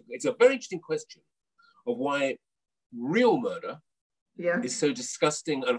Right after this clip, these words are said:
Speaker 1: horrible and
Speaker 2: Yeah.
Speaker 1: shocking. I mean, if
Speaker 2: Mm-hmm.
Speaker 1: anybody saw a dead body in a room,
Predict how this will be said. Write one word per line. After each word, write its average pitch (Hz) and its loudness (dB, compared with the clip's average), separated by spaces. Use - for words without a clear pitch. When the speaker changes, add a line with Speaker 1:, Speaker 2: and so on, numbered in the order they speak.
Speaker 1:
horrible 110 0
and 156 4
Speaker 2:
Yeah. 190 2
Speaker 1:
shocking. 113 0
I 131 2
mean, 151 6
if 160 6
Speaker 2:
Mm-hmm. 175 2
Speaker 1:
anybody 190 4
saw - 2
a 120 0
dead 127 2
body 117 0
in 123 2
a 107 2
room, 123 2